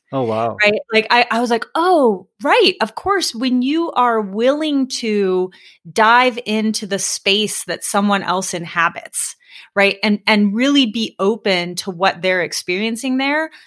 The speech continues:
Speaker 2: that requires that you, you know, you take a step in, right? That's a leaning in, uh, a behavior." And then I think listening openly to what they have to say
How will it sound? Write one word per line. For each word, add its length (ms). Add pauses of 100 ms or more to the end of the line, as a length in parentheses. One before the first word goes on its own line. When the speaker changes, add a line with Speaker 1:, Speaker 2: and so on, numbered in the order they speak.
(300)
Speaker 2:
that 220
requires 600
that 180
you, 480
you 180
know, 220
you 160
take 240
a 40
step 300
in, 260
right? 240
That's 200
a 60
leaning 420
in, 500
uh, 380
a 160
behavior." 680 (380)
And 120
then 180
I 120
think 300
listening 840 (280)
openly 760
to 200
what 280
they 100
have 300
to 100
say 600